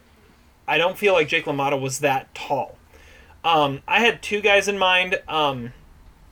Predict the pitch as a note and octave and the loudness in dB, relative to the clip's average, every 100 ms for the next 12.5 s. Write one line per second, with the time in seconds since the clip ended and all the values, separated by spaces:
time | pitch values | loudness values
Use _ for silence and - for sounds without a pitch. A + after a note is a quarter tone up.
0 | - - - - - D3+ D#3 F#3 G3 G3+ | -20 -20 -20 -20 -16 -4 0 2 2 0
1 | E3 C#3 D#3 D3 D3+ C#3+ D3+ D#3 D#3 D#3 | -2 -2 -4 0 -2 0 0 0 -2 -4
2 | - - - - - - - - - C3+ | -20 -20 -20 -20 -20 -20 -20 -20 -14 -6
3 | C#3 A#2+ A#2+ C3+ F3+ D#3+ C#3 F3 G3 F#3 | -4 -4 -8 -10 -6 -4 2 2 4 4
4 | F3+ - F#3 F3+ F#3 D#3 E3+ E3 F3 - | 4 0 -4 -6 -8 -4 4 4 4 0
5 | C#3+ C3 E3 D3+ D3+ D3+ C#3+ D#3 C3 C3 | 0 2 4 4 2 0 -2 -2 -2 0
6 | C#3+ D3 C#3 C3 C3+ B2 C3+ C#3+ C#3 C#3 | 0 0 -2 -4 -6 -4 -2 0 0 -2
7 | - D3+ C3+ C3+ B2+ C3+ C3 D#3 - C3+ | -6 -6 -6 -6 -2 2 4 2 -2 -4
8 | C3+ C3+ C3+ - - D3+ D#3+ D#3 D3+ D3 | -2 -2 -4 -8 -14 -16 -6 -2 0 0
9 | D3 D3+ - - D3 C3 D#3 F3+ D#3 - | -2 -6 -10 -2 -2 0 0 0 0 0
10 | C#3+ C#3+ C#3 C3 C3 C3+ C3+ - B2 A#2 | 0 0 0 0 0 -2 -4 -6 -6 -6
11 | A#2 C3+ B2+ C3 C#3 C3+ C3 B2+ C3+ B2 | -6 -6 -6 -6 -8 -10 -8 -8 -6 -8
12 | C3+ B2+ B2 - | -8 -8 -6 -8